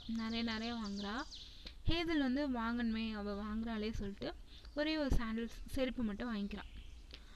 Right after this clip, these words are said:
அப்ப அங்க ரெண்டு மணி நேரம் வந்து கெய்ட்லின் கூட, ஆ, ஹேசல் வந்து செலவு பண்ணும். அப்ப சரின்னு சொல்லி அந்த புக்ல ஒரு புக் எடுத்து படிக்கிறா.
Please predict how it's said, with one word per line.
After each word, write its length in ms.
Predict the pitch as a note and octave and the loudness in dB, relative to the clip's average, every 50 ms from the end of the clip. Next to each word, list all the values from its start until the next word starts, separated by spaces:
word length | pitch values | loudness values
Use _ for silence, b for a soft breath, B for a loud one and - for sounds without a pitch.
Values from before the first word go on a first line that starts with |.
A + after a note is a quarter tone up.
| B B B B B | B B B B B
அப்ப 220 | - - - D4+ E4+ | -10 -4 2 2 4
அங்க 260 | E4+ D4 B3+ A#3+ A3+ | 4 4 4 4 4
ரெண்டு 380 | A3+ G#3+ A3 A#3+ C4 D4 E4+ | 4 4 4 4 4 4 4
மணி 200 | D#4+ D4+ B3+ A#3+ | 4 4 4 4
நேரம் 200 | B3+ C4+ D4 D4+ | 4 2 2 2
வந்து 440 | C#4 A#3 G#3+ A3 A3+ C4 D4 E4 D4+ - - - - | 2 2 2 2 2 2 2 0 -2 -4 -6 -4 0
கெய்ட்லின் 420 | B3+ B3 B3+ - C4 C4 A#3+ A#3 | 2 2 2 4 2 2 2 2
கூட, 280 | A3 A3+ G#3 A#3 C#4 F4 - - B B B B B B B B B G#3+ | 0 0 -2 -2 -4 -6 -8 -12 B B B B B B B B B -4
ஆ, 200 | A3 A3+ A3 G#3+ | -2 0 2 6
ஹேசல் 520 | G#3+ A3+ B3+ B3+ B3+ C4 A#3 - B3+ A3+ | 6 8 8 8 6 4 2 2 2 2
வந்து 300 | A3+ A3 G#3+ A3 B3+ D4+ | 2 2 2 0 0 0
செலவு 320 | C#4+ - A#3 G#3 G#3 A3 A3 | 0 0 0 0 0 -2 2
பண்ணும். 400 | A3 G#3 G3 F#3+ F#3+ A#3 D4+ D#4+ - B B B B B B B B B | 2 2 2 2 -2 -4 -6 -6 -10 B B B B B B B B B
அப்ப 320 | - B3+ - - G#3 G#3+ G#3 - | -6 -6 -2 2 2 2 2 2
சரின்னு 320 | C#4+ C#4 C4+ C4+ C4+ C4+ C#4 | 0 0 2 2 2 2 2
சொல்லி 240 | - C4+ A#3+ B3 C#4 | 2 0 2 2 2
அந்த 260 | D#4+ D#4+ C4+ C4 A3+ | 2 4 4 4 4
புக்ல 340 | G#3 A3+ - - D4 C#4+ C4+ | 4 2 2 4 2 2 4
ஒரு 140 | B3+ A#3+ A3 | 4 2 2
புக் 180 | G3+ G#3 G#3 | 0 -2 -2
எடுத்து 280 | - A#3+ A3+ G#3 A3 A3 G#3+ | -2 -2 -4 -2 -4 -4 -4
படிக்கிறா. 340 | G#3 F#3+ F#3+ - G#3 G3+ | -4 -4 -4 -6 -6 -8